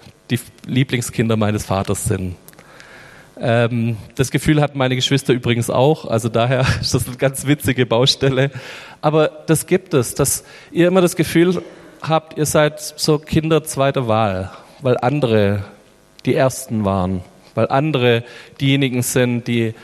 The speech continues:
die euer Vater mehr lieb hat, mit denen er mehr Bezug hat, in die er mehr Zeit investiert, die die größeren Geschenke bekommen, die mehr Aufmerksamkeit bekommen.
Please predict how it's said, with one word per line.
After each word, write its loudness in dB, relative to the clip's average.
die 2
euer 4
Vater 0
mehr 0
lieb -4
hat, -4
mit 0
denen 2
er 2
mehr 2
Bezug -2
hat, 0
in -4
die 0
er 2
mehr 2
Zeit -2
investiert, -2
die -2
die -2
größeren 0
Geschenke -2
bekommen, -4
die 2
mehr 0
Aufmerksamkeit -2
bekommen. -6